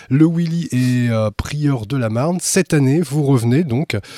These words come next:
euh, pour un projet, euh, qui met en lumière les inégalités, libertés des femmes et des hommes dans l'espace public. Alors on peut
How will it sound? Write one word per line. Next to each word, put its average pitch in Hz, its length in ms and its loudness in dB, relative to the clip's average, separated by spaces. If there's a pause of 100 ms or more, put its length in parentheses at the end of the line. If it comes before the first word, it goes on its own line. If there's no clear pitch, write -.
(360)
euh, 107 140 0
pour 117 280 -4
un 110 160 0
projet, 135 840 0
euh, 110 600 -2
qui - 180 -8
met 123 200 2
en 175 100 2
lumière 131 440 0
les 101 280 -4
inégalités, 147 540 -2
libertés 170 560 -2
des 117 260 -4
femmes 135 440 -2
et 127 60 -2
des 117 220 -2
hommes 147 200 -2
dans 117 100 -2
l'espace 127 400 -4
public. 131 500 -8 (500)
Alors 104 220 -2
on 104 260 -2
peut 127 300 -2